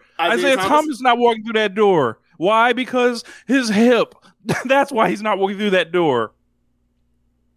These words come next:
Speaker 2: Y'all let an eight seed beat y'all on y'all home court after almost coming back from a three nothing. I'd rather be swept. And the Lakers were swept. I'm not speaking from a position of strength here. However,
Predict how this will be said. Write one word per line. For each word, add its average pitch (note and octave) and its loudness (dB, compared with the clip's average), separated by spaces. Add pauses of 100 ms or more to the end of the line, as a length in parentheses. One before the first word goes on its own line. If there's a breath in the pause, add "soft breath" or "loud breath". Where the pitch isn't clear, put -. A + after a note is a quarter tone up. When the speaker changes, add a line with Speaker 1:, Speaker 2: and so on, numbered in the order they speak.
(260)
Speaker 2:
Y'all E3 0
let E3+ 0
an B2+ -2 (100)
eight F#3 -4
seed E3 -6
beat G3 0
y'all F3 0
on E3+ -4
y'all F3 0
home G3 0
court F#3+ 0 (680 soft breath)
after G#3 -2 (160 soft breath)
almost A3+ 0
coming G#3+ -4
back G3+ -4 (540)
from G3+ 0
a G3 0
three G#3 -6
nothing. G3+ -2
I'd C#4+ -2
rather D4 0
be D#4+ 2
swept. E4+ -2 (260)
And D4+ -10
the E4 -8
Lakers D#4 -2
were D#4 -6
swept. D4 -2 (280)
I'm E4 -2
not C#4+ 2
speaking D4 -2
from C#4 0
a - -14
position B3+ 0
of A#3+ 0
strength C4 -2
here. D#3 -2 (140 loud breath)
However, A#3+ 0